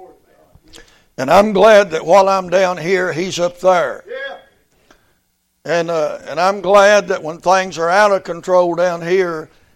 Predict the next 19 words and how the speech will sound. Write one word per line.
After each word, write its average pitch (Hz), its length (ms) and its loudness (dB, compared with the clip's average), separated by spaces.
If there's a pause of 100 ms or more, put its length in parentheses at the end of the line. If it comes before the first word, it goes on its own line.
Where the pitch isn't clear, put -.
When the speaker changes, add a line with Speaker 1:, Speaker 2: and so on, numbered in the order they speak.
(160)
Speaker 1:
he's 170 240 -10
got 190 300 0
control 175 520 -2
up 156 160 -4
there. 165 440 0 (720)
And, 147 240 -14
uh, 139 140 -12
he 165 180 -8
knows 185 400 2
what's 175 260 -2
going 185 340 -2
on. 151 460 0
Nothing's 165 440 -10
taking 175 320 -4
him, 165 280 -14
taking 175 320 0
him 175 160 -14
by 170 220 2
surprise. 190 960 -4